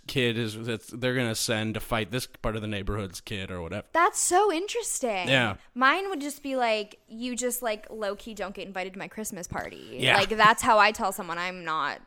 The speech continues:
Speaker 2: a fan.
Speaker 1: Which is a much more civilized way of doing it, I
Speaker 2: Is it,
Speaker 1: think.
Speaker 2: though?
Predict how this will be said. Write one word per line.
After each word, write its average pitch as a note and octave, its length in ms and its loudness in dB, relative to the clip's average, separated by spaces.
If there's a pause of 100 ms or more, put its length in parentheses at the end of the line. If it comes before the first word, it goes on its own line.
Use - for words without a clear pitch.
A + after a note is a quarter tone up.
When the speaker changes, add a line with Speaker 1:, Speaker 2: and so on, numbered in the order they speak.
(320)
Speaker 2:
a G3 100 -6
fan. E3 300 -4 (140)
Speaker 1:
Which C#3 140 6
is C#3+ 80 10
a D3 60 10
much D#3+ 220 10
more D3+ 100 10
civilized A#2+ 640 6
way G#2+ 160 0
of F2+ 120 -8
doing F2+ 320 0
it, F2 60 -8
I G2 100 -8
Speaker 2:
Is D4+ 120 0
it, G#4 60 4
Speaker 1:
think. G#4 120 6
Speaker 2:
though? G4+ 360 12